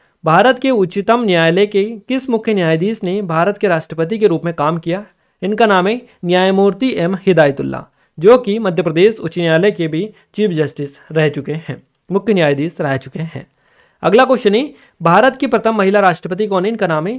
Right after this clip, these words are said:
प्रतिभा देवी सिंह पाटिल। ये भारत की प्रथम महिला राष्ट्रपति हैं। दूसरी नंबर की कौन है? आप बताइए जल्दी से कमेंट में कमेंट करके कि भारत की दूसरी महिला राष्ट्रपति कौन है? जल्दी से कमेंट करके बताइएगा।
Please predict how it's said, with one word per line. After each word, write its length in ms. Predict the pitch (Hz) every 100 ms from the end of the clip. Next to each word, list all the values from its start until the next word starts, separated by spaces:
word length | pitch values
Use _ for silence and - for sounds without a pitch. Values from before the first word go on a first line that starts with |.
| - -
प्रतिभा 440 | 185 196 202 214
देवी 240 | 165 151
सिंह 220 | 143 151 160
पाटिल। 420 | 165 135 131 - _ _ _ 180
ये 100 | 214
भारत 360 | 175 185 247
की 200 | 240 220
प्रथम 380 | 240 - 170 226
महिला 340 | 208 170 165 170
राष्ट्रपति 580 | 151 - 160 143 143 131
हैं। 200 | 147 - _ -
दूसरी 420 | 151 185 214 269 269
नंबर 300 | 214 220 226
की 120 | 226
कौन 220 | 190 170
है? 160 | 226 262 _ _
आप 140 | 165 170
बताइए 340 | 170 180 196
जल्दी 240 | 190 185 185
से 100 | 196
कमेंट 280 | 170 170
में 100 | 180
कमेंट 280 | 196 156 156
करके 300 | 156 147 220
कि 380 | 247 - _ 196
भारत 400 | 165 170 240 254
की 140 | 233
दूसरी 380 | 202 180 170 226
महिला 280 | 214 175 185
राष्ट्रपति 480 | 175 156 151 165 175
कौन 240 | 156 139
है? 100 | 196
जल्दी 260 | 175 160 180
से 120 | 196
कमेंट 300 | 170 143 143
करके 200 | 143 165
बताइएगा। 480 | 175 139 - -